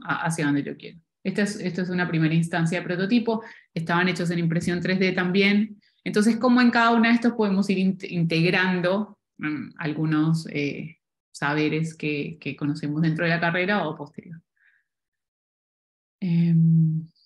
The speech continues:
acá pueden ver, estas son instancias previas, eh, también tuvo como varias versiones el, el prototipo de, del dispositivo,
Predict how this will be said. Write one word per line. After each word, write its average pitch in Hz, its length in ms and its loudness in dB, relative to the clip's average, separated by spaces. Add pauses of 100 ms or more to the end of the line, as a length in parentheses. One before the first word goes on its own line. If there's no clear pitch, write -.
(920)
acá 165 220 0
pueden 165 240 6
ver, 170 320 0
estas 175 300 -4
son 170 180 -2
instancias 180 600 0
previas, 220 640 4 (100)
eh, 156 680 0 (160)
también 165 340 2
tuvo 170 220 0
como 160 240 2
varias 170 480 0
versiones 160 680 0
el, 156 240 -2
el 156 120 -2
prototipo 170 960 -4 (440)
de, 151 600 -2
del 165 180 2
dispositivo, 208 880 0